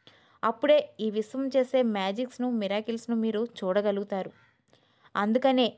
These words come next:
ఈ క్షణం నుండి మీ పనిని ఆరంభించండి. అడగండి.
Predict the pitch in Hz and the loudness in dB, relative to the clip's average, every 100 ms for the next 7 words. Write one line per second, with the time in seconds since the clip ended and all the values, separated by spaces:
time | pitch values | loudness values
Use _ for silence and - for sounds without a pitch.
0 | - 214 254 254 269 269 269 269 254 254 | -6 -4 -2 -2 -2 0 -2 -2 -2 -4
1 | 226 202 202 208 190 240 247 - 185 214 | -6 -6 -6 -6 -4 -2 -4 -6 -4 -2
2 | 226 226 214 214 196 - _ _ _ _ | 0 -2 -2 -6 -6 -12 _ _ _ _
3 | _ 190 208 247 247 214 | _ -2 0 2 0 -2